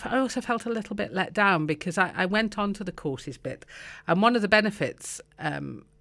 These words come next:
announced on the website is that Acipio do training. So they've got their own website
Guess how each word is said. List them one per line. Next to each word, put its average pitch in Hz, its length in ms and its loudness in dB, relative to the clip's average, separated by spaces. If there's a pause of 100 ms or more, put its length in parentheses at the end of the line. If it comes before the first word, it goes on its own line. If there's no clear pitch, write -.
announced 165 520 2
on 143 80 -4
the 143 80 -4
website 135 480 -4
is 147 120 -6
that - 180 -4
Acipio 147 840 -4
do 143 160 -4
training. 156 540 0
So 156 180 -2
they've 147 200 -2
got - 160 -10
their 147 160 0
own 190 140 4
website 143 580 -2